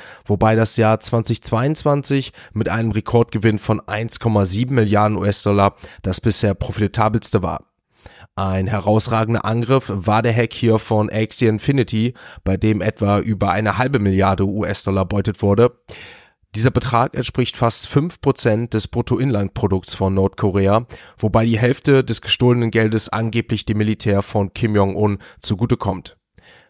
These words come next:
Lazarus, eine der gefährlichsten Hackergruppen, wird beschuldigt, in diesem Jahr auch wieder rund eine halbe Milliarde U-S-Dollar gestohlen zu haben,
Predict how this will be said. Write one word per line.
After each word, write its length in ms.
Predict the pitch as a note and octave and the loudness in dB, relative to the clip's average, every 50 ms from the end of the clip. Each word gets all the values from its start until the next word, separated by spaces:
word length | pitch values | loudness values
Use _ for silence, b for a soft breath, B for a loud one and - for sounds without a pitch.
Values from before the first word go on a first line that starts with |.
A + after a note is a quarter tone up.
| b | b
Lazarus, 640 | b F#2+ G2 G2 G#2 - - A#2+ - B2 B2 B2 - | b 0 2 2 2 2 0 0 2 4 2 2 2
eine 360 | - - A2 A#2 A#2 A#2+ A2+ | -2 -2 -2 0 2 2 2
der 240 | G#2 A#2 A2 A2 A2 | 2 2 2 2 0
gefährlichsten 680 | G#2+ A2 - C#3+ D3+ D#3 C3+ A2 - - G#2 G2+ G2+ G2+ | 0 -2 0 0 0 2 0 -2 -4 -4 -4 -2 -2 -2
Hackergruppen, 720 | G2+ A2 - G#2+ G#2 - - A2+ - - B2 B2+ B2 F#2+ | -2 -2 -2 -2 -4 -2 -4 -4 -4 -2 -4 -4 -2 0
wird 180 | G#2+ A2 G#2+ - | 0 0 2 2
beschuldigt, 560 | A#2+ - - A#2 A2+ A2 A2+ A#2 G#2+ - B B B B B | -2 -2 2 2 2 2 2 0 -2 -4 B B B B B
in 120 | - A2 G#2+ | -6 -4 -2
diesem 260 | A#2 C3+ C#3 C#3+ C3 | -2 -2 -2 0 0
Jahr 300 | A2+ A2 G#2+ G#2+ - - | 2 2 2 2 2 0
auch 180 | G#2+ G#2 - - | 0 0 0 0
wieder 200 | A2 G2+ G2+ G2 | 2 4 4 2
rund 360 | G2 - G#2 G2 G2 - - | 2 2 0 -2 -2 -2 -2
eine 260 | G#2+ A2 A#2 A2+ G2+ | -2 0 0 0 0
halbe 240 | A2 G#2+ G2+ G#2 G2+ | 2 2 4 2 2
Milliarde 440 | G2 G2 F#2+ G2 G2 G2+ F#2+ G#2+ G2 | 2 2 2 2 2 2 2 0 -2
U-S-Dollar 480 | E2+ D#2+ F#2 G2 - - G#2 F#2+ F#2+ | -2 -4 -4 -6 -4 -2 -2 -2 -2
gestohlen 340 | F#2+ - - - A#2 A#2+ A#2+ | -4 -4 0 2 2 2 2
zu 160 | - A2+ A2 | 2 2 2
haben, 320 | G#2+ G#2 G#2 G#2 G#2 G2+ | 2 2 2 0 -2 -4